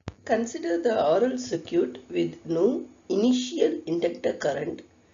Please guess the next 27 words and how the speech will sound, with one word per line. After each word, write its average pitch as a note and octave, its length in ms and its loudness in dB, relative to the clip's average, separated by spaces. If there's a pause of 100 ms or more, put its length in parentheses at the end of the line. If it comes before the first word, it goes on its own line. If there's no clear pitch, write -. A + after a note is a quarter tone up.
(180)
and E3+ 160 0
excited D#3+ 880 0
by D3+ 400 -2 (100)
an F3+ 180 -2
exponential - 800 -2
signal D#3 440 -4 (640)
capital E3 320 -6
V D#3 420 -6 (140)
e - 340 -4 (880)
power C#3+ 400 -2
minus D3+ 520 -4
A D3 300 -10
T - 220 -14 (360)
as E3 340 0
shown E3+ 400 -2
in E3+ 140 2
figure - 420 -2 (100)
A. D3+ 300 -8 (1700)
This F3 300 -4
is F#3+ 200 -12
the G#3+ 340 -4 (180)
representation E3+ 840 -2
of D#3+ 180 -4
a - 100 0
R C#3+ 280 0
L D#3 80 0
circuit - 580 -6